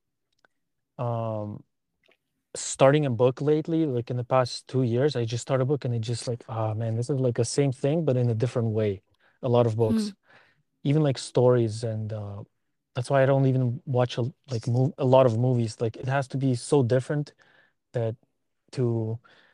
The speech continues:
Speaker 1: interest me. But the only books that are super, super interested in still right now is, like, uh, I don't know if you've heard of Q H H T.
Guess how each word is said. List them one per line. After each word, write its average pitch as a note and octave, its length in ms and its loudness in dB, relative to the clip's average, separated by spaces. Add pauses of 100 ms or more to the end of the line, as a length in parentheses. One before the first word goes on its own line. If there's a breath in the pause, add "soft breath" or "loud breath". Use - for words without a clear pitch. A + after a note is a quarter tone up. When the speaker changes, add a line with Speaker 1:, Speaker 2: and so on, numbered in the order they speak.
(120 soft breath)
Speaker 1:
interest D3+ 420 -2
me. F3+ 180 4
But C3 500 2
the B2+ 160 0
only E3+ 240 4
books D#3+ 240 0
that C#3 120 0
are B2+ 100 4
super, D#3+ 420 0
super C#3+ 300 0
interested D3 480 0 (760)
in C#3 200 0
still C3+ 340 4
right A#2+ 180 4
now D#3+ 280 -2
is, A#2 200 -8
like, A#2+ 280 -2 (1400)
uh, A#2+ 200 -4
I A#2+ 80 0
don't D3+ 100 0
know E3+ 80 2
if D3+ 80 -2
you've D3+ 140 0
heard C3+ 160 2
of B2 140 -2
Q B2+ 160 0
H A#2+ 180 -2
H A2+ 180 -6
T. B2 340 0